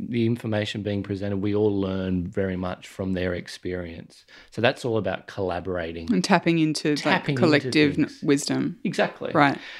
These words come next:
Speaker 1: And then finally, the informal learner. And I think this is maybe something that you m-, identify with quite a lot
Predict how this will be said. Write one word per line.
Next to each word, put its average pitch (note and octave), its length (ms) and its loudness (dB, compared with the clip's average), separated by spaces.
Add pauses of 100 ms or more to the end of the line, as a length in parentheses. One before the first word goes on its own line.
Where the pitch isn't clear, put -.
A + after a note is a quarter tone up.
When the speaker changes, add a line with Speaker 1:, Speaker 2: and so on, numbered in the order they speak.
(220)
Speaker 1:
And B2 140 4
then B2+ 160 6
finally, C#3 760 2 (240)
the A2 160 2
informal G#2+ 720 0
learner. E2+ 380 -6 (400)
And G#2 360 2
I G2+ 80 2
think C3 320 -2
this B2 220 0
is A#2 160 -4
maybe A2 280 2
something G2+ 360 -4
that - 200 -4
you A#2 440 0
m-, A#2+ 340 -2 (240)
identify F#2+ 580 -4
with F2+ 480 -4
quite F#2 240 -6
a F2+ 60 -4
lot F2+ 320 -6